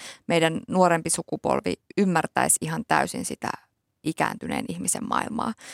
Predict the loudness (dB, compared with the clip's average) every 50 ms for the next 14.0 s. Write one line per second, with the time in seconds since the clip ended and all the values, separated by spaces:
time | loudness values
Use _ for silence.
0 | -18 -20 -20 _ _ -4 0 0 2 2 2 0 -2 _ _ _ _ _ -20 -20
1 | -20 -16 -8 -4 -4 -2 -2 -4 -8 -12 _ -20 -14 -6 0 0 2 2 4 4
2 | 2 2 2 0 0 2 2 4 2 2 2 0 -2 0 0 -2 -2 0 0 0
3 | 0 0 0 -4 -4 -4 -4 -2 -2 -2 -2 0 0 -2 0 0 0 0 0 _
4 | _ _ _ _ _ _ _ _ _ -14 -10 -4 -2 0 0 0 0 2 2 2
5 | 2 0 -2 -4 -4 -2 -2 -2 -2 -2 -4 -4 -2 0 0 0 0 0 0 -2
6 | -4 -4 -6 -8 -6 -6 -4 _ 2 2 2 2 2 0 -2 -2 -2 -4 -2 -2
7 | -2 0 0 -2 -2 0 0 -2 -2 -2 0 0 0 0 0 -2 _ -2 -2 -2
8 | -2 -6 -20 -20 -20 -20 _ _ -6 -6 _ _ -8 -6 -6 -6 -6 0 4 6
9 | 6 6 4 0 0 2 0 0 0 2 4 6 6 6 4 4 0 -2 0 2
10 | 2 2 2 0 -2 -4 -2 -2 0 0 0 0 0 0 -2 0 2 2 2 2
11 | 0 _ _ -16 -16 -8 -2 2 2 4 4 4 2 2 0 0 0 0 0 0
12 | 0 0 0 0 _ 2 2 4 4 2 0 0 -2 0 0 0 0 0 -2 0
13 | 2 4 4 6 6 6 6 6 4 2 0 -2 0 0 0 -2 -2 -4 -8